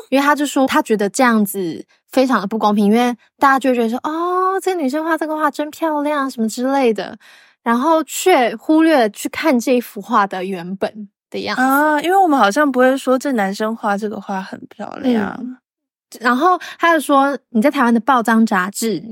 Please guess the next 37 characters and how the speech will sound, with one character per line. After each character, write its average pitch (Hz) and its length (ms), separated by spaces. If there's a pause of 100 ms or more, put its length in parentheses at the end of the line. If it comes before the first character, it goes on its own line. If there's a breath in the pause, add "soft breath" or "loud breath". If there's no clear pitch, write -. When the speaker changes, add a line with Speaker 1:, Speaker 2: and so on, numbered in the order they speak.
(100)
Speaker 1:
可 247 80
以 226 40
看 226 200
得 202 120
到 202 180
说 202 240 (400 loud breath)
，“某 208 160
位 247 140
女 220 160
性 262 200
画 262 160
家 240 160
谁 226 160
谁 208 140
谁 190 260
什 - 120
么 214 80
什 202 100
么 202 60
什 208 100
么”。 - 160
Speaker 2:
嗯， 311 160
嗯， 294 160
嗯。 - 20
Speaker 1:
但 311 140
是 302 80
男 247 180
生 262 140
画 254 160
家 240 80
他 233 80
们 233 100
就 233 140
只 226 100
会 214 80
提 214 140
说 208 240